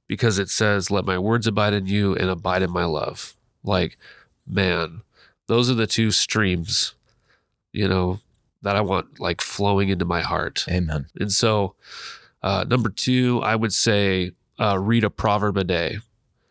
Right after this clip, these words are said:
Speaker 1: right? Just for a long season. And read it, just read a proverb a day. There's, like, thirty-one of them or something, right? I mean, that's not new to me,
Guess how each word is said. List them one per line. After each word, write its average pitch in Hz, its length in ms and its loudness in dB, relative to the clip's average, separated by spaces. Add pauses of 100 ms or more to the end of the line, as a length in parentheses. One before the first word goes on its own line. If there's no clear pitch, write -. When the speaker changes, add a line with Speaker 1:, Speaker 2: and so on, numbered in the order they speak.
(520)
Speaker 1:
right? 104 320 0
Just 113 260 0
for 120 300 0
a 101 140 -2
long 104 520 -2
season. 90 600 -2 (800)
And 104 180 -4
read 123 160 2
it, - 80 0
just 127 200 -2
read 143 120 2
a 139 60 0
proverb 127 380 0
a 127 60 2
day. 92 260 2
There's, 95 240 0
like, 90 180 0
thirty-one 92 640 0
of 92 140 -2
them 92 180 0
or 95 100 0
something, 90 500 -2
right? 98 360 0
I - 20 -4
mean, 104 160 -4
that's 110 260 0
not 101 180 2
new 120 160 2
to 120 80 2
me, 123 260 2